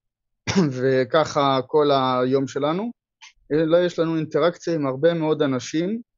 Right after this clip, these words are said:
והרבה הרבה רגשות שעוברים לנו. אה, אנחנו יכולים דקה אחת להיות,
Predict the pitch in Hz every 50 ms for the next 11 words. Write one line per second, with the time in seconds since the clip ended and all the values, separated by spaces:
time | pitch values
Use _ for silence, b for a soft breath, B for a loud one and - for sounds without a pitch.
0 | _ _ _ - 117 113 117 123 123 123 139 165 185 180 165 160 156 170 160 156
1 | 156 135 131 127 - - 175 175 175 - - 135 127 123 131 160 180 175 160 143
2 | 139 139 139 135 143 165 - - _ _ _ _ _ _ _ _ _ _ _ _
3 | _ _ _ - 117 120 120 120 120 123 120 120 120 110 - _ _ _ _ -
4 | 117 117 117 120 123 123 120 - 135 127 123 - 147 143 151 165 160 143 135 123
5 | 123 127 123 - 165 156 151 139 - - 143 - - 143 143 143 131 - -